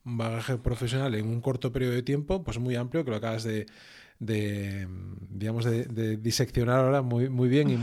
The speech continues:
y muy rápido, ¿no? Eh, ¿y cómo estás viviendo esta organización de, del foro?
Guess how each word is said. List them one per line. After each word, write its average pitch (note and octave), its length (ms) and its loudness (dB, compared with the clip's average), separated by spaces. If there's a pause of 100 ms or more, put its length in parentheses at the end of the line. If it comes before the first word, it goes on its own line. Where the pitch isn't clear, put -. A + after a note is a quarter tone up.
(140)
y A#2+ 40 0
muy A#2+ 180 2
rápido, G2+ 420 -4
¿no? - 160 -6 (480)
Eh, B2+ 420 0
¿y D3+ 120 0
cómo E3 180 2
estás G3 200 2
viviendo F#3+ 480 4
esta E3+ 320 2
organización D#3 680 0
de, D3 400 2
del C3+ 180 -2
foro? F#2+ 320 -6